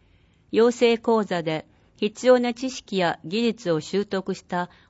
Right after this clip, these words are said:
おもちゃドクターがボランティアで運営しています。月に一回、ユーアイステーションか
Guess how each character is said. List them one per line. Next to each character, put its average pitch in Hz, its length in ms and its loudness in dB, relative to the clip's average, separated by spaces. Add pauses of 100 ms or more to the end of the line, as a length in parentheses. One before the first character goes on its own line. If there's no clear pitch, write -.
お 202 100 -2
も 247 140 2
ち 254 80 0
ゃ 240 80 2
ド 240 100 2
ク - 120 -8
タ 175 220 -2
ー 156 40 -4
が 151 240 -2 (240)
ボ 185 200 2
ラ 240 140 2
ン 240 80 0
テ 233 140 -6
ィ 190 80 0
ア 170 60 -2
で 156 100 -2
運 160 220 -2
営 170 100 -2
し - 80 -18
て 165 140 -6
い 160 100 -6
ま 151 140 -6
す。 - 220 -20 (680)
月 226 320 -4
に 190 140 0
一 - 140 -10
回、 175 320 -4 (320)
ユ 240 240 0
ー 254 60 4
ア 247 80 4
イ 254 60 0
ス 247 100 -12
テ 247 200 4
ー - 40 -2
シ 196 160 -6
ョ 170 60 -2
ン - 180 -8 (300)
か - 240 -8